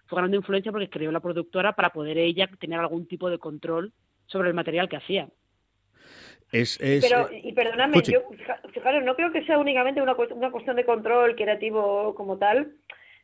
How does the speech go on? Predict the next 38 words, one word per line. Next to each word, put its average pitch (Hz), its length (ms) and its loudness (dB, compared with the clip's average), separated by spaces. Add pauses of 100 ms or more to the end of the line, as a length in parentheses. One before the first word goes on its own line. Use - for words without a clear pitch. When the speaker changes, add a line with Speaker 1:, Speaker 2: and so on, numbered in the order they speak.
Speaker 3:
eh, 214 800 0
sino 240 220 2
también 254 280 2
de 285 60 4
explotación 220 460 -4
económica. 233 680 -4 (320)
Speaker 1:
Sí. 208 180 -2
Speaker 3:
Es 175 80 -8
decir, 214 300 -2
to-, 226 180 2
todas 247 280 4
estas 254 440 2
cuestiones 240 400 -2
que 247 60 -2
ahora 226 160 -2
se 247 60 -10
están 233 340 0
poniendo 220 320 -4
encima 220 260 -2
de 214 60 4
la 208 100 4
mesa 226 280 -2
a 208 60 -4
propósito 214 440 -6
de 214 100 -2
cuánto 202 260 -4
cobran 202 220 -2
las 190 160 -4
actrices, 208 420 -6
cuánto 196 200 -6
cobran 196 280 0
los 196 140 -8
actores, 214 360 -2
las 214 120 -4
diferencias 196 400 -8
salariales 196 440 -2
que 196 140 -4
hay, 226 220 0